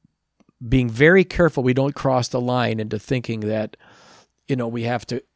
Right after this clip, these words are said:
we have to impart biblical principles onto civil government, that the general morals that is in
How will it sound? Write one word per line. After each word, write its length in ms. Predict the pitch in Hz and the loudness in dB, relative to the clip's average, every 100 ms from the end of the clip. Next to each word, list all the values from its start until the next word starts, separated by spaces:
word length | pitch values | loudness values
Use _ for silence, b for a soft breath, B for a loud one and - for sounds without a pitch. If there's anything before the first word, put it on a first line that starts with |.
| _ _ _ | _ _ _
we 180 | - 113 | -4 -2
have 260 | 120 113 | 0 -2
to 120 | - 120 | -4 -4
impart 720 | 156 147 - - 147 110 - - b b b b b _ 131 | 0 0 0 -2 -2 -2 -6 -14 b b b b b _ -6
biblical 440 | 113 156 151 - 127 | 0 2 2 -2 -4
principles 720 | - 139 - 113 117 113 107 - | 0 0 0 -4 0 0 -2 -4
onto 960 | 131 123 120 127 120 - 117 101 104 107 _ b b b | -2 0 0 -2 -4 -2 0 0 -2 -4 _ b b b
civil 400 | - - 139 123 | 0 2 4 2
government, 640 | 117 117 113 101 107 - - b b b b - | 0 -2 -2 -6 -10 -14 -20 b b b b -12
that 340 | 131 131 123 - _ | 0 2 0 -4 _
the 160 | 127 120 | -6 -4
general 800 | 117 131 165 156 135 123 117 - _ _ _ - | 0 0 2 4 4 4 2 -4 _ _ _ -2
morals 840 | 120 139 190 156 104 107 117 - - | 2 6 6 6 2 -2 -4 -6 -2
that 180 | 120 - | -2 0
is 260 | 123 113 | -2 0
in 220 | 117 104 | -4 -6